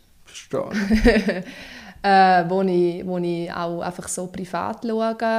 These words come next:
Speaker 2: weil ich Debatten liebe. <laughs> Und das genau dort passiert,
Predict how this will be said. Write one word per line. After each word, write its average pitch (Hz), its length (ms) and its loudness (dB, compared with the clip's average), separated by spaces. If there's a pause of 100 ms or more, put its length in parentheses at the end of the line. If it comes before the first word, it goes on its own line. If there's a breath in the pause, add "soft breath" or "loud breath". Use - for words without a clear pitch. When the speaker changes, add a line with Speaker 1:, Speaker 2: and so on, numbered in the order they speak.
(440)
Speaker 2:
weil 202 260 4
ich 196 260 -2
Debatten 180 640 0
liebe. 240 440 -2 (360)
<laughs> 285 1200 2
Und 220 180 0
das 202 220 0
genau 196 340 4
dort 180 400 -2
passiert, 277 640 -2